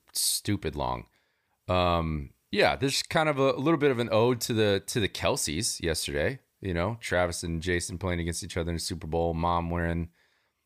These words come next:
half Chiefs, half Eagles stuff. So, yeah,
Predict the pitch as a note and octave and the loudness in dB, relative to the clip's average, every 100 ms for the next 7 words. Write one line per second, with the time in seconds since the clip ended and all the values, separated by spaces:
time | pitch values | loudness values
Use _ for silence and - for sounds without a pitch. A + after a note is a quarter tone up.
0 | _ G2 F2 - - - F#2+ F2+ - F#2 | _ 0 0 -2 -10 -4 -2 -2 0 0
1 | F2+ F#2 F2+ F#2 - - F2+ - - F2+ | 0 -4 -2 -2 0 2 2 0 0 0
2 | E2+ - _ _ _ _ _ - C3+ | 0 -6 _ _ _ _ _ 0 0